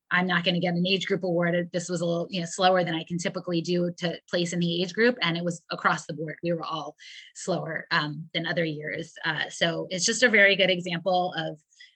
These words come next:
of really how heat and humidity affects us. It looks like we're turning the corner. I know here in D C this week, this week now we're getting a little bit drier, a little bit cooler weather.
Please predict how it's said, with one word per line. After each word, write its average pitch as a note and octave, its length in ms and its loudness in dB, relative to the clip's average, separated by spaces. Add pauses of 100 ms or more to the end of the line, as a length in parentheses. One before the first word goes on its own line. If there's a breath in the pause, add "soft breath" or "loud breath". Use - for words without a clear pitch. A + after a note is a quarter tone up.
of F3 200 0
really F3+ 280 6
how E3+ 340 0
heat F#3+ 200 -6
and F#3+ 80 -4
humidity F3+ 260 4
affects F#3 260 2
us. F#3 220 2
It F#3+ 100 -4
looks G3+ 180 -6
like C4 140 4
we're C4+ 140 6
turning B3 320 6
the A#3 80 4
corner. A3 280 4
I G3+ 100 6
know G3 140 2
here F#3+ 180 0
in F#3+ 100 0
D F#3+ 160 -4
C G#3+ 220 0
this F#3 180 -2
week, F#3 160 -4 (180)
this F3 220 -4
week F#3 160 -2
now F3+ 240 2
we're F3 120 0
getting F3 220 2
a F3 40 0
little F3 180 0
bit F3 160 -10
drier, F3 420 2 (380 loud breath)
a - 20 -4
little A#3+ 180 8
bit A3 160 2
cooler G#3 380 2
weather. G3+ 480 4